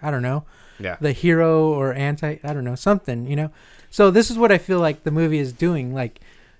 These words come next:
Speaker 1: it's being written while we're watching it, sort of. So it's already written, and, like, it's just, like, if studio exec-, executives were kinda, like, changing parts of it while the f-, the movie's being made,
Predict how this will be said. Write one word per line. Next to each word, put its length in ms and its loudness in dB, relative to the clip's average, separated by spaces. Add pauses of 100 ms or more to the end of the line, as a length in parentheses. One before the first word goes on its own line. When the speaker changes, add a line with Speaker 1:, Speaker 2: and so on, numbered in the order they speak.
(460)
Speaker 1:
it's 400 -6
being 460 0
written 420 0
while 480 0
we're 240 -2
watching 380 0
it, 120 -8
sort 240 -6
of. 240 -10
So 220 2
it's 100 0
already 220 4
written, 380 0
and, 180 -2
like, 220 -2
it's 200 -6
just, 240 -4
like, 240 -4
if 140 -6
studio 400 0
exec-, 340 -2 (240)
executives 680 -4 (340)
were 240 0
kinda, 300 0
like, 240 -2
changing 500 -2
parts 360 -2
of 100 -4
it 160 -4
while 440 0
the 120 -8
f-, 180 -12 (140)
the 80 -4
movie's 360 -2
being 320 -6
made, 340 -6